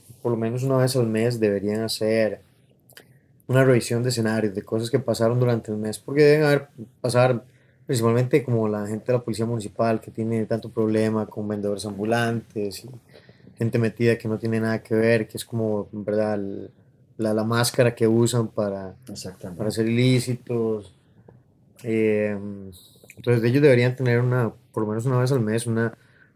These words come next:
Speaker 1: un refrescamiento, ¿verdad? Poner esa prueba, ah, puña, mira, esto no funcionó,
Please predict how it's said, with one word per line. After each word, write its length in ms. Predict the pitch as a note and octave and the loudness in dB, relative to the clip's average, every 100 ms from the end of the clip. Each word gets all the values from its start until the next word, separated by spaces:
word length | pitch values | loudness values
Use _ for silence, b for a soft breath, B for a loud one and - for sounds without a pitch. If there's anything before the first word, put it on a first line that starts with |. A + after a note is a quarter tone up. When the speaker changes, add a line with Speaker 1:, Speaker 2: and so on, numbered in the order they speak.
| _ | _
Speaker 1:
un 160 | B2 A#2+ | -2 2
refrescamiento, 1160 | C3+ C3 C3 - A2 A2 A#2 A#2 A#2+ - D#3 D3+ G#2+ | 2 2 -2 0 0 2 4 4 2 -4 -6 -6 -6
¿verdad? 420 | G2 G2+ A2+ A#2 | -4 -2 0 -2
Poner 200 | A2 G#2+ | -4 -6
esa 120 | A2 | -4
prueba, 480 | A#2 B2 B2 G#2+ A2+ | -2 2 2 2 0
ah, 140 | A#2 | -2
puña, 200 | - A#2+ | -2 -2
mira, 220 | G#2+ G#2+ A2 | 0 -2 -4
esto 180 | - | -4
no 140 | A2+ A2+ | -4 -4
funcionó, 480 | A#2 - A2 A2+ | -6 -6 -4 -4